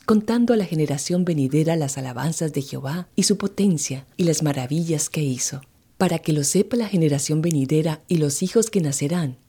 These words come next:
y los que se levantarán lo cuenten a sus hijos, a fin de que pongan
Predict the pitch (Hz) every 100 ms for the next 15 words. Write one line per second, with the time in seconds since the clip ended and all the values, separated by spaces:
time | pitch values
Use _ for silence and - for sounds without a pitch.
0 | _ 202 180 - 175 175 170 151 143 139
1 | 135 135 180 202 190 226 262 285 226 180
2 | 165 147 151 139 139 135 - 156 - 196
3 | 196 196 - 175 180 190